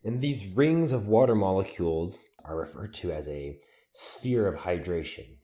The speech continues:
because in three dimensions, you know, these cations are round spheres, and there's a water, there's water covering the surface, creating a sphere of hydration. And so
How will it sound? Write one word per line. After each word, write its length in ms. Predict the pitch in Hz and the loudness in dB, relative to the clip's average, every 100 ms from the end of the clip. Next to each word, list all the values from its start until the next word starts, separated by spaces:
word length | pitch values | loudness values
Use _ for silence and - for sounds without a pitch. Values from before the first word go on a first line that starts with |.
| - | -10
because 240 | 90 87 | -6 -6
in 80 | 82 | -6
three 180 | 95 104 | -6 -4
dimensions, 580 | 92 87 85 73 71 | -4 -4 -8 -10 -14
you 80 | 73 | -14
know, 200 | 71 65 | -14 -12
these 240 | 67 71 - | -12 -14 -10
cations 580 | 92 80 78 78 73 | -8 -6 -6 -8 -8
are 160 | 73 71 | -10 -10
round 320 | 78 78 76 | -10 -8 -10
spheres, 520 | 73 - 92 76 76 71 | -14 -14 -12 -10 -10 -10
and 180 | 73 | -12
there's 140 | 71 71 | -12 -12
a 60 | |
water, 580 | 73 76 87 80 71 73 _ _ _ _ | -8 -2 0 -2 -6 -16 _ _ _ _
there's 160 | - 73 | -14 -8
water 400 | 80 85 80 76 - | -2 0 0 -6 -10
covering 480 | - 87 85 80 76 | -8 -6 -6 -10 -12
the 80 | 69 | -16
surface, 420 | - 82 - - | -10 -10 -10 -18
creating 300 | - 85 73 | -12 -10 -8
a 100 | 71 | -10
sphere 380 | - - 92 78 | -12 -12 -8 -8
of 80 | 73 | -10
hydration. 680 | 69 67 80 73 - - - _ - - - _ _ _ _ _ - | -12 -10 -8 -8 -10 -18 -20 _ -20 -20 -20 _ _ _ _ _ -8
And 140 | 101 | -4
so 480 | - 120 104 90 85 | 0 4 4 2 -8